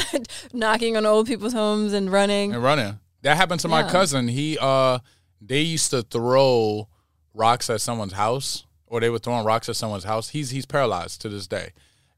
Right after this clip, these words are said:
Speaker 2: And they, they threw rocks, and then they ran or something, and then a guy pulled a shotgun out and shot him.
Speaker 1: Oh, my God.
Speaker 2: You know, and my cousin to this day is in a wheelchair. And,
Speaker 1: Ugh.
Speaker 2: and it was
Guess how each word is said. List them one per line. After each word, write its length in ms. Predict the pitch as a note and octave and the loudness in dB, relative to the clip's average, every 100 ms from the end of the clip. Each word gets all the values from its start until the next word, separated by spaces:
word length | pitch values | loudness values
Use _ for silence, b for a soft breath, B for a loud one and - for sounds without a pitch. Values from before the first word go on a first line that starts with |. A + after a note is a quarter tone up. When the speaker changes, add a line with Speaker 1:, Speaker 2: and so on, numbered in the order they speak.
| _ | _
Speaker 2:
And 340 | B2 A#2+ A2+ - _ | 0 0 0 -4 _
they, 240 | A2+ B2+ A2 _ | -6 -6 -6 _
they 140 | B2 A#2 G#2+ | -6 -4 -6
threw 200 | C#3 F3 | -2 -2
rocks, 520 | D#3+ D#3 D#3+ C3 - - | 4 8 8 6 0 -4
and 120 | A#2+ | -2
then 160 | A#2+ A2+ | -2 0
they 140 | A#2+ | 0
ran 580 | A2 G#2 C3 D3+ A2 G#2+ | -2 0 2 2 0 -2
or 160 | F#2+ F#2+ | -4 -4
something, 440 | A2 G2 A2 A2 - | -6 -6 -6 -8 -6
and 140 | A2 | -6
then 100 | G#2+ | -4
a 60 | F#2+ | -2
guy 280 | A#2 C#3 A#2 | 2 2 0
pulled 200 | B2+ G#2+ | -4 -4
a 40 | |
shotgun 380 | - D#3 A2 G2 | -4 -4 -6 -6
out 100 | F#2 | -8
and 100 | F#2+ | -6
shot 200 | A#2+ A#2 | -4 -4
him. 140 | F2 - _ | -6 -18 _
Speaker 1:
Oh, 180 | B3 D4+ | -4 -4
my 280 | E4 C#4+ C4+ | -4 -6 -6
God. 120 | G#3+ | -4
Speaker 2:
You 40 | G#3 | -2
know, 140 | G#2 | -2
and 260 | A2+ G2 A2 | -2 -4 -2
my 120 | A2+ | -2
cousin 260 | D3 B2 A#2+ | 0 -2 -4
to 80 | |
this 160 | B2 A2+ | -4 -4
day 140 | C3 | -4
is 100 | B2 G2+ | -4 -4
in 60 | |
a 40 | F2+ | -8
wheelchair. 440 | F2 E2 - - - _ _ _ _ | -8 -10 -12 -14 -20 _ _ _ _
And, 180 | A3 B3 | -2 0
Speaker 1:
Ugh. 100 | A3+ | 0
Speaker 2:
and 120 | A#2 | 0
it 40 | A2+ | 0
was 180 | G#2+ | -2